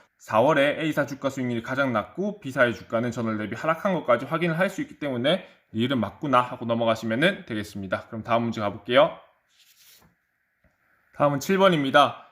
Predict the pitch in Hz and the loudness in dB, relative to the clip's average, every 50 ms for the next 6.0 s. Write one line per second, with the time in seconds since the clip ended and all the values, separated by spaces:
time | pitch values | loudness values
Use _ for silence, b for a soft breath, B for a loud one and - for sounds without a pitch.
0 | _ _ - - 208 190 208 196 196 196 190 190 190 220 226 208 202 - 180 160 | _ _ -14 -10 -6 -4 0 4 6 6 6 4 4 0 0 -2 -2 -2 -2 0
1 | 156 160 165 160 156 156 170 170 180 175 - 165 160 170 170 160 151 139 127 120 | 0 0 -2 -2 -2 0 2 2 2 2 0 -2 -2 0 0 0 0 -2 -4 -4
2 | 123 127 - - 135 131 139 139 123 113 - 151 - - 180 165 156 147 - 175 | -6 -6 -6 -2 2 2 4 2 2 -2 -8 -12 -8 -4 -2 -2 -2 0 0 0
3 | 165 160 - 156 139 131 - - 131 131 123 127 165 185 196 190 - - 143 143 | 0 0 0 -4 -6 -6 -8 -6 -4 -4 -2 0 2 0 0 -2 -4 -4 -2 0
4 | 147 147 143 151 175 190 190 - - - 180 185 175 160 160 135 131 131 147 156 | 0 2 0 0 0 -2 -4 -6 -6 -2 0 0 2 4 4 4 4 2 -2 -2
5 | - 131 131 131 - 135 123 123 127 - 147 127 113 104 101 101 123 120 117 B | 0 0 -2 -2 -2 -2 -2 -2 -2 -2 -2 -4 -2 -2 -2 -2 -2 -2 -2 B